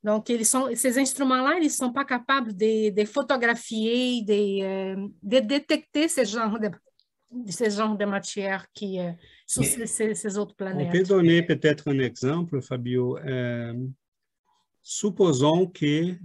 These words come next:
Speaker 3: euh, c'est, c'est extrême cet exemple-là, ok ? C'est pas le cas, mais,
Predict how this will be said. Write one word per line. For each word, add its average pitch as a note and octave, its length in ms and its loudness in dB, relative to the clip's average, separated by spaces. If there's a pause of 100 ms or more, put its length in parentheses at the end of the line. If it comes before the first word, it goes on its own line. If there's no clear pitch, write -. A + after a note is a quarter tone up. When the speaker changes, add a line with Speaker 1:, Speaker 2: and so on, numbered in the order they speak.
Speaker 3:
euh, C3 160 -4
c'est, D#3+ 240 -4
c'est D#3+ 220 2
extrême D3+ 580 2
cet B2 260 -10
exemple-là, A#2 720 -4
ok ? G#2+ 300 -10
C'est - 200 -8
pas C#3+ 140 -2
le C3+ 120 0
cas, A#2 340 -4
mais, A2 340 -6